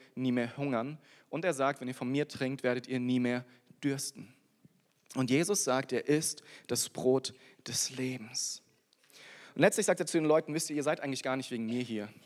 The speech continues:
Ihr seid hier, weil ihr dieses Essen wollt und nicht mich." Und er sagt ihnen aber, "Wenn ihr mich wolltet, dann wärt ihr wirklich satt. Dann wäre euer Hunger wirklich gestillt."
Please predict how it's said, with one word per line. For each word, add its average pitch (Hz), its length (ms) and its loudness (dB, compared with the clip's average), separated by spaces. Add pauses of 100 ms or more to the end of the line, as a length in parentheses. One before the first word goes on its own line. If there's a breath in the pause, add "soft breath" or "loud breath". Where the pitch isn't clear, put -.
(640 loud breath)
Ihr 175 100 -2
seid 190 160 0
hier, 151 160 -2
weil 135 80 4
ihr 127 60 2
dieses 120 260 -6
Essen 123 340 -6
wollt 113 300 -4
und 113 120 -10
nicht 107 200 -10
mich." 107 400 -10 (920 loud breath)
Und 131 100 -4
er 151 100 4
sagt 165 180 0
ihnen 147 160 -2
aber, 143 420 2
"Wenn 127 120 0
ihr 123 100 2
mich 175 240 -2
wolltet, 117 520 0 (640)
dann 117 120 -4
wärt 117 140 -4
ihr 107 140 -6
wirklich 113 340 -6
satt. - 360 -14 (320)
Dann 117 120 -2
wäre 117 140 0
euer 113 200 -2
Hunger 117 300 -4
wirklich 113 300 -6
gestillt." - 520 -12